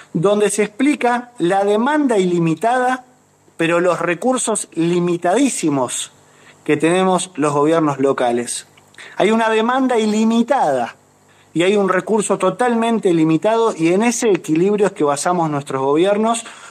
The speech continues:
con una fuerte decisión política en el ordenamiento territorial. Pero ahí es entonces donde hacemos equilibrio, como te decía, y ahí es donde tenemos que poner creatividad y fundamentalmente decisión política.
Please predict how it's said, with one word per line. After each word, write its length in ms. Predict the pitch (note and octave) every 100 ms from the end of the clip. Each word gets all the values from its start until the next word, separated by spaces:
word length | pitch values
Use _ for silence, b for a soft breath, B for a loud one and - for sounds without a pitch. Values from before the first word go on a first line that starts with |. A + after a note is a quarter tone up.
| -
con 160 | C4+
una 200 | A3+ A#3
fuerte 680 | F#3 - C4 D4+ D4 D4 D4+ - -
decisión 640 | F3 - D#3+ - A#3 A3+
política 580 | E3+ E3+ G#3 A3+ G3+ G#3+
en 120 | D#3 D3+
el 100 | D3
ordenamiento 760 | C#3+ C#3+ C#3 E3 F3 F3 D#3+
territorial. 640 | D3 C3+ C3 C3 B2+ A2+ - - _ B B B -
Pero 180 | G3+ A#3
ahí 180 | D#4
es 140 | D#4+ B3+
entonces 520 | A#3 A#3 D4 C#4 A#3
donde 260 | G#3+ G#3+ G#3+
hacemos 400 | G3+ C#4 C#4 A3+
equilibrio, 500 | - A3 C#4+ A3 G3
como 240 | D#3+ D#3
te 120 | D#3+
decía, 520 | E3+ F3 A#3 F#3+ F3+ F3+ B B B -
y 120 | G#3+
ahí 240 | A#3+ D4
es 120 | C#4
donde 260 | A#3 A#3+ G#3+
tenemos 420 | G#3 A3+ B3+ C4
que 100 | A3
poner 320 | E3+ F#3 A3+
creatividad 800 | A3+ G3+ F3+ F3+ E3 F3+ B3+ E4+ - -
y 120 | E3
fundamentalmente 1160 | D#3+ F3+ F3 E3+ E3+ E3+ A#3+ G#3+ C#4 C4 G#3 B B
decisión 760 | E3 F3 - F3 - B3 C4 B3
política. 720 | F#3+ G3 G3+ - B2+ B2 G#2+